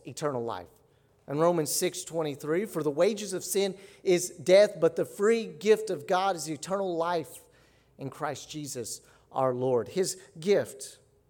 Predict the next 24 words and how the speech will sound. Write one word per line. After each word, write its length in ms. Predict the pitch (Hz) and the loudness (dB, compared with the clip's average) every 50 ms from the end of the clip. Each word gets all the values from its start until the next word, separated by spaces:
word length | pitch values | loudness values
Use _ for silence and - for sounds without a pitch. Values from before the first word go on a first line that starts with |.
| _ - | _ 4
verses 420 | 165 170 170 - 156 135 - - - - - _ _ _ - | 6 6 6 4 0 -4 -6 -8 -12 -20 -20 _ _ _ -2
two 240 | - - 202 185 | 2 4 6 6
and 140 | 170 151 160 | 6 4 2
three, 400 | - 175 175 170 160 147 127 - - - _ _ _ _ _ | 2 2 4 4 2 2 -2 -8 -14 -20 _ _ _ _ _
"Since 300 | - - 247 269 247 - | 2 4 4 4 4 4
you 80 | 254 240 | 4 4
have 120 | 196 156 | 4 4
given 240 | 147 233 247 285 262 | 2 0 0 2 2
him 200 | 240 240 233 214 | 4 4 4 4
authority 680 | - - - - 208 208 226 226 220 196 185 175 156 - - - - - | 2 2 2 4 8 10 10 10 10 8 4 0 -2 -6 -10 -16 -2 4
over 300 | 190 190 190 170 180 185 | 6 6 6 6 2 0
all 320 | 180 - 185 202 220 220 | 2 6 8 8 8 8
flesh, 800 | 214 220 - 190 185 202 202 175 127 131 151 - - - - - _ _ _ _ _ _ _ _ _ _ - | 6 2 -2 0 2 4 4 4 2 0 -4 -4 -8 -10 -14 -16 _ _ _ _ _ _ _ _ _ _ -2
to 120 | - 208 | -2 0
give 400 | 170 175 202 247 285 294 240 - - - | 2 4 6 6 6 4 0 -6 -10 -10
eternal 360 | 214 175 - 226 233 226 202 | -6 0 2 4 4 6 4
life 320 | 196 208 226 220 208 214 - | 4 4 4 2 2 0 -4
to 160 | - 180 175 - - | -8 -8 -8 -6 0
all 540 | - 220 262 285 262 220 180 175 196 175 - - - - | 4 6 8 8 8 8 8 6 4 2 -4 -12 -8 2
whom 260 | - 208 220 214 208 | 4 4 6 6 4
you 180 | 202 226 254 262 | 2 4 6 6
have 220 | 214 185 147 131 | 6 4 2 -2
given 320 | - 226 285 262 254 180 | -2 -2 0 2 0 0
him. 340 | 131 110 113 104 101 92 95 | 0 -4 -6 -8 -10 -12 -14